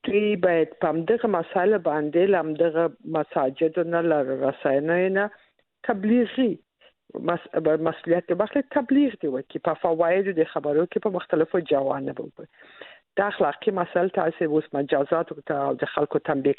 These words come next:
کولو ته او خلکو ته راکشول، خلک ډارول، ما خو ورته ویل چې بیا د دوی هغه جنګیالي چې په دې مسایل باندې خبر هم نه دي سره نه خلاصیږي، بیا په ډېر هغه په، په افراطي شکل بیا دوی به شاید په، په،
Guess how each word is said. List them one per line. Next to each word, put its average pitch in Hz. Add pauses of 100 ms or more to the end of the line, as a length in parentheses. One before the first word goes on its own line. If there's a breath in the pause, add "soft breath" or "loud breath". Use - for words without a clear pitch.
کولو 160
ته 156
او 139
خلکو -
ته -
راکشول، 160 (420 loud breath)
خلک 160 (100)
ډارول، 156
ما 170
خو -
ورته -
ویل 180
چې -
بیا 160
د 147
دوی 185
هغه 156
جنګیالي 147
چې -
په 160
دې 151
مسایل 147
باندې 143
خبر 180
هم 165
نه 156
دي 147
سره 143
نه 139
خلاصیږي، 98 (400 loud breath)
بیا 165
په 170
ډېر 190
هغه 147 (180)
په، 139
په 143
افراطي -
شکل 185
بیا 151 (420 loud breath)
دوی 165
به 156
شاید 151
په، 151
په، 143